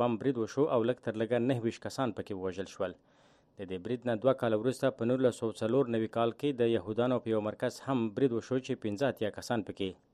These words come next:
وژل شوي ول. د سیمې او نړۍ دا خبرونه د امریکا غږ آشنا راډیو د واشنګټن د سټوډیو نه اورئ. د امریکا د ملي امنیت پخوانی سلاکار جان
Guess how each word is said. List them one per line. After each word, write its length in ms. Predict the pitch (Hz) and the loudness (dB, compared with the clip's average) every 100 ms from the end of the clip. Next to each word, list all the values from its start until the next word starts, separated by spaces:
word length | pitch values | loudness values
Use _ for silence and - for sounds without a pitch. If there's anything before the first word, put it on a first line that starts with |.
| _ - | _ 0
وژل 240 | 110 107 - | 2 2 -2
شوي 220 | 107 85 | -6 -6
ول. 180 | 87 87 - _ _ _ _ _ _ _ _ _ _ _ | -6 -8 -12 _ _ _ _ _ _ _ _ _ _ _
د 20 | 98 - | -16 -8
سیمې 200 | 110 110 104 | -6 -4 -4
او 60 | 101 | -4
نړۍ 180 | 104 110 | -2 -2
دا 60 | 101 - | -4 -4
خبرونه 420 | 101 104 120 135 | -4 -2 0 0
د 100 | 120 | 0
امریکا 300 | 104 104 101 113 | -2 -4 -4 -2
غږ 240 | 117 110 | -2 -2
آشنا 260 | - 113 117 | -4 -2 0
راډیو 240 | 117 135 135 | 0 0 2
د 160 | 117 104 | 2 0
واشنګټن 460 | 101 107 98 107 95 95 | -2 -6 -6 -4 -4 -6
د 120 | 95 | -6
سټوډیو 340 | - 107 104 | -6 -4 -4
نه 60 | 82 85 | -4 -6
اورئ. 200 | 90 87 85 _ _ _ _ _ _ _ _ _ _ _ _ _ _ - 117 | -6 -6 -10 _ _ _ _ _ _ _ _ _ _ _ _ _ _ 2 6
د 120 | 139 | 6
امریکا 280 | 139 147 165 165 | 6 2 2 4
د 100 | 147 | 6
ملي 180 | 135 143 | 6 6
امنیت 240 | 135 135 135 | 6 4 2
پخوانی 400 | 117 113 120 139 135 | -2 0 2 2 2
سلاکار 400 | 113 110 127 135 120 | 0 2 2 2 4
جان 160 | 113 | 2